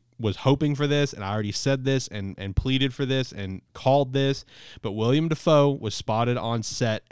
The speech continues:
for Spider-Man three. Let's go, baby.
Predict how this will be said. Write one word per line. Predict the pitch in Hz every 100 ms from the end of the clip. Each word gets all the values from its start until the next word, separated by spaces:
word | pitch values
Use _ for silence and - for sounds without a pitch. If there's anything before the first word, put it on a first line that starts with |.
| -
for | - 117 120
Spider-Man | 123 123 120 120 120 117
three. | 113 107 107 104 - _ _ _ _ _
Let's | 104 113 120
go, | 127 113
baby. | 107 104 101 98 92